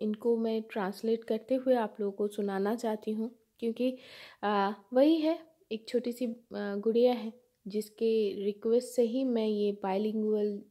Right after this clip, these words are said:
अ, मेरी जो चैनल है, जो बांग्ला की चैन-, चैनल है, बांग्ला भाषा की, तो उसको मैं बाइलिंगुअल में ट्रांसफॉर्म करने की कोशिश कर रही हूँ। तो ये कहानी है, बहुत ही छोटी सी कहानी है।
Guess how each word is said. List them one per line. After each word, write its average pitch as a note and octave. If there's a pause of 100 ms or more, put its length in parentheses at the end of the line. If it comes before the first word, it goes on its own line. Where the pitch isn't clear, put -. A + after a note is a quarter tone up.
(100)
अ, F#3+
मेरी G3
जो A3+
चैनल A3+
है, G#3
जो F#3+
बांग्ला F#3+
की G#3+
चैन-, F#3+
चैनल F#3+
है, A#3
बांग्ला F3+
भाषा G3
की, B3 (640)
तो D#4+
उसको E4+ (200)
मैं G#3+
बाइलिंगुअल A3
में G#3+
ट्रांसफॉर्म G#3
करने F#3+
की F#3
कोशिश G#3
कर B3+
रही B3
हूँ। D4+
तो D#4+ (320)
ये D#4
कहानी D4+
है, D#4
बहुत C#4
ही D4
छोटी C#4
सी C#4
कहानी A#3+
है। C4